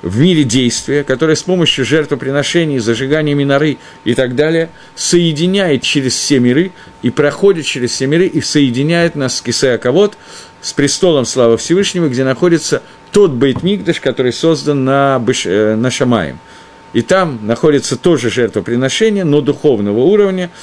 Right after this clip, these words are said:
и соединение это уже соединяет нас непосредственно с различными сферот мира Ацилус, которые происходят через эти жертвоприношения. Э, ВАВ, буква ВАВ.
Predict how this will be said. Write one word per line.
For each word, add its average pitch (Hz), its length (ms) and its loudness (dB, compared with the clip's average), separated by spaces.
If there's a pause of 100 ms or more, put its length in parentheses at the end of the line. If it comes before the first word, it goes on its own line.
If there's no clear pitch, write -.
(160)
и 120 80 -2
соединение 170 880 2
это 156 160 -2
уже 135 180 0
соединяет 147 720 0
нас 131 180 -6
непосредственно 123 680 0 (240)
с - 140 -6
различными 120 560 0
сферот 127 400 2
мира 104 280 2
Ацилус, 190 520 0 (240)
которые 120 260 0
происходят 131 400 0
через 117 280 -2
эти 131 200 0 (100)
жертвоприношения. 104 1000 -4 (880)
Э, 123 360 0 (360)
ВАВ, 135 500 0 (160)
буква 165 400 0
ВАВ. 113 240 0